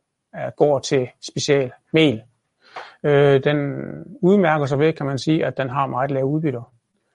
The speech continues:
Men hvad sker der så, hvis vi, øh, finder på at så den her vårrug om efteråret? Har vi så, kan vi så indhente noget af det udbytte, som vi ved, at vinterruen den har?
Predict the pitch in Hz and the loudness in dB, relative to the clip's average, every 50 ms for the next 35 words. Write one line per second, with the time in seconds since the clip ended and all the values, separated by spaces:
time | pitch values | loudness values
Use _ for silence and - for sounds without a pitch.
0 | _ _ - 139 135 143 151 147 - - 196 175 135 131 - - 143 139 139 131 | _ _ -8 -8 -2 0 0 0 4 6 6 6 6 4 2 2 2 2 2 0
1 | - 139 135 135 143 139 131 - - - - - - 135 131 - - 143 127 123 | -2 -2 -4 -4 -4 -6 -6 -8 -8 -10 -10 -10 -10 -12 -10 -8 -6 -6 -4 0
2 | - 160 170 170 151 139 123 - - 151 143 156 165 135 127 147 139 135 143 147 | 2 2 2 2 0 -4 -4 -4 -4 -4 -2 -2 -4 -4 -4 -4 -2 0 2 2
3 | 151 151 147 135 143 170 - _ _ _ _ _ _ _ _ _ _ _ - 139 | 2 2 0 0 -2 -2 -4 _ _ _ _ _ _ _ _ _ _ _ -4 -2
4 | 135 135 135 131 131 - - - 190 196 - 233 160 117 110 - _ _ _ _ | 0 0 0 -2 -4 -6 -2 0 0 4 4 4 4 4 2 -4 _ _ _ _
5 | _ _ _ _ _ _ - 170 175 170 147 - 175 170 160 156 147 139 143 - | _ _ _ _ _ _ 0 2 2 2 4 4 6 6 8 8 6 6 4 2
6 | 143 135 131 - - - 190 202 170 165 160 - 160 165 165 160 160 151 165 175 | 2 2 2 2 4 4 4 6 4 4 2 4 4 4 6 6 6 4 4 4
7 | 170 - 160 147 143 - - 131 117 120 - _ _ _ _ - - - - - | 2 2 2 0 0 -2 -4 -6 -6 -6 -10 _ _ _ _ -20 -20 -20 -20 -20
8 | - - _ _ - 139 120 131 147 143 139 135 123 120 135 202 254 214 151 131 | -20 -20 _ _ -2 -2 2 2 2 2 2 0 -2 -2 -2 0 0 0 0 -2
9 | 123 127 127 113 110 113 120 - _ | -4 -6 -8 -12 -14 -14 -16 -18 _